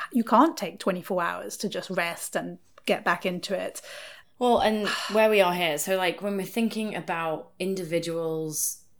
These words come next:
Speaker 2: in sports, we'll call it, I can't, I can't not talk about Marcus Rashford.
Speaker 1: Tell, tell us, who
Speaker 2: Um,
Speaker 1: is he? Why is he relevant here?
Speaker 2: Marcus Rashford is a player for Man United,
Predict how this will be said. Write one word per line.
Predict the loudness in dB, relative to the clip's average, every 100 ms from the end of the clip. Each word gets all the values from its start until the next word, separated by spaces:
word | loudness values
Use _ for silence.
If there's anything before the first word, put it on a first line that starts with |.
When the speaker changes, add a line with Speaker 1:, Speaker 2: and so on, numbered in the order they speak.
| -10 -2
Speaker 2:
in | -2 -2 -4 -6 -6 -6 -8 -12 -12
sports, | -4 -2 0 0 -2 -4 -10 -10 -10
we'll | -4
call | 2 4
it, | 2 -2 _ _ -2
I | 0 2 -2 -4 -8 -10 _
can't, | -2 0 0 -4 -8 _ _ _
I | -2
can't | 0 0 2
not | 2 2 0
talk | -4
about | -2 -4 -4
Marcus | -8 -4 -4
Rashford. | -4 -6 -6 -8 -8 _ _ _ _ _
Speaker 1:
Tell, | 0 2 4 0
tell | 0 2
us, | 2 -2
who | -2 2
Speaker 2:
Um, |
Speaker 1:
is | 2 0
he? | -2 -2 -2 0
Why | 0 0
is | -2
he | -4
relevant | -4 -4 -8 -6
here? | -4 -4 -6 _ _
Speaker 2:
Marcus | 2 2 2 2
Rashford | 2 0 -2 -2 -2 -4
is | -2 -2 0
a | -4
player | -4 -2 0 -2
for | -4
Man | -8 -6
United, | -6 -8 -8 -4 -2 -4 -6 -12